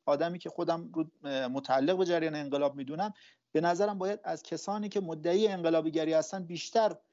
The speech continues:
انتظار داشته باشیم که قانون رو رعایت کنن. مسئله ما اینا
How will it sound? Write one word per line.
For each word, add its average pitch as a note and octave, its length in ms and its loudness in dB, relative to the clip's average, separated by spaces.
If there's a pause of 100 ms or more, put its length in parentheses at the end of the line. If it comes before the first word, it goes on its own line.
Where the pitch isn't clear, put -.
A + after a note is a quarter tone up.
(360)
انتظار C3+ 520 2
داشته B2+ 340 -4
باشیم C3 340 -6
که B2 280 -2 (460)
قانون D3+ 400 2
رو E3 100 -4
رعایت C3+ 460 -4
کنن. C3 280 -14
مسئله F#3+ 520 -6
ما G3+ 120 -8
اینا F3 400 -4